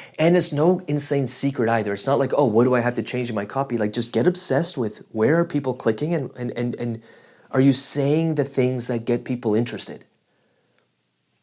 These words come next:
Are these long sentences and paragraphs actually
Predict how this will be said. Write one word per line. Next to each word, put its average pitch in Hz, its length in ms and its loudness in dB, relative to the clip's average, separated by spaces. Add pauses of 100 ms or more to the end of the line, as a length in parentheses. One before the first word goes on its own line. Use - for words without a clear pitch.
(140)
Are 131 100 2
these 127 200 4
long 135 300 4
sentences 131 540 -2
and 107 140 -2
paragraphs 120 640 0
actually 120 600 -2